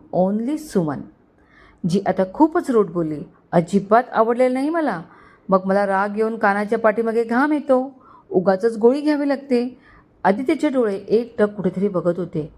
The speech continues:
आणि विचारांची आवर्तनं त्याच्या मेंदूवर येऊन आपटत होती आणि साबणाच्या बुडबुड्याप्रमाणे फुटत होती. त्याच्या डोळ्यांना रग लागली, पापण्यांच्या कडांना पाणी आले.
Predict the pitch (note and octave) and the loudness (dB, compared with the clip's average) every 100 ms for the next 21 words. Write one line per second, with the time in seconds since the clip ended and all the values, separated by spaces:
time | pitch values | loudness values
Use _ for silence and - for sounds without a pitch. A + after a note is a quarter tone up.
0 | _ D#3+ E3+ E3+ E3 G3 G3+ F#3+ F3 - | _ -2 0 -2 -2 0 0 -2 -6 -4
1 | F#3+ D#3+ D#3 A3 D4 B3 D#3 - - - | 0 0 0 0 0 -2 -4 -12 -20 -10
2 | G3+ G3+ A3+ G#3 A#3 D4 C#4 G#3 G3 F3+ | -2 0 0 0 -2 -2 -2 -2 -2 -2
3 | G#3+ A3+ - - G3 G3+ G3+ C3 - _ | -2 -2 -6 -2 -2 0 -4 -6 -12 _
4 | - - G3+ C4 C#4+ A#3+ G3 C4 D4 B3+ | -20 -2 2 2 2 -2 0 0 0 0
5 | A3 G3+ A#3+ B3+ C#4 D#4+ A#3+ G#3+ - E3+ | 0 0 0 0 0 0 -2 -4 -6 0
6 | F3 F3 D3+ - - _ _ _ - F#3+ | 2 0 -6 -10 -14 _ _ _ -2 0
7 | F#3 F3 F#3+ A3 G#3+ G3+ C4+ A#3+ E3+ D#3+ | 2 0 0 0 0 0 0 -2 -4 -6
8 | - - G3 G3 C4+ C4+ C#4+ B3 A#3+ C4+ | -8 -2 0 2 2 2 0 0 0 -2
9 | C#4 A3+ G3+ C#4+ C4 E3 | 0 2 2 0 -2 -4